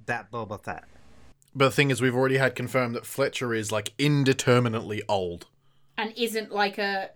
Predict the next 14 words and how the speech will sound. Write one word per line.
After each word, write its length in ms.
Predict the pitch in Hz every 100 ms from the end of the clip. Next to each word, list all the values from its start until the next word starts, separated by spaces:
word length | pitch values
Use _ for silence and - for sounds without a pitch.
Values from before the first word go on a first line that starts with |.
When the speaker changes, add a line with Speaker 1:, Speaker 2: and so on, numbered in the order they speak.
| _ _ -
Speaker 3:
is, 160 | 254 -
and 140 | 247
is 160 | 247 226
not 260 | 247 254
an 80 | 226
entity 540 | 233 226 214 208 233 208
that 160 | 202
can 220 | - 208 190
raise 380 | 196 196 180
children. 580 | - 220 196 180 - 151 - _ _ _ -
It's 200 | 208 202
just 300 | - 208 -
an 120 | 208
idea. 640 | 190 190 208 208 156 143